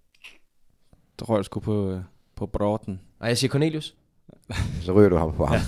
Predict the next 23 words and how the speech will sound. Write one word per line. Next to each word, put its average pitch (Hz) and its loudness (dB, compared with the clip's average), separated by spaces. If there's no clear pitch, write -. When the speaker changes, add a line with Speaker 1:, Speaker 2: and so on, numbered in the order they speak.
Speaker 2:
I 135 -6
Cardiff. 143 -4
Hentet 131 4
ind. 147 4
Leje, 120 2
Speaker 3:
Du, 127 -2
Speaker 2:
lejeaftale. 135 2
Speaker 3:
tænk, 156 8
at 123 0
du 127 2
mangler 113 0
den 117 0
sødeste 143 6
mørke 113 -2
mand 110 4
med 117 6
de 113 4
store 117 8
bordtennisboldøjne. 98 4
Igor 123 4
Fatokele. 92 -2
Igor 143 0
Fatokele. 92 -10